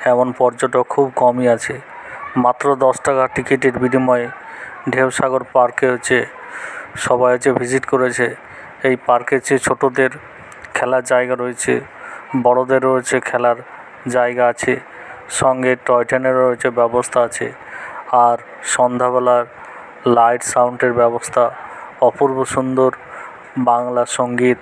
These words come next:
আপনাদের মন কাড়বে। দীঘায় সারাদিন হচ্ছে ঘুরে ক্লান্ত হলে সন্ধ্যার সময় পর্যট-, পর্যটকরা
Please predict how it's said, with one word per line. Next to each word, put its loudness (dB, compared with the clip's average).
আপনাদের 2
মন 0
কাড়বে। 2
দীঘায় 0
সারাদিন 0
হচ্ছে 2
ঘুরে 0
ক্লান্ত 0
হলে 0
সন্ধ্যার 0
সময় -2
পর্যট-, 2
পর্যটকরা 2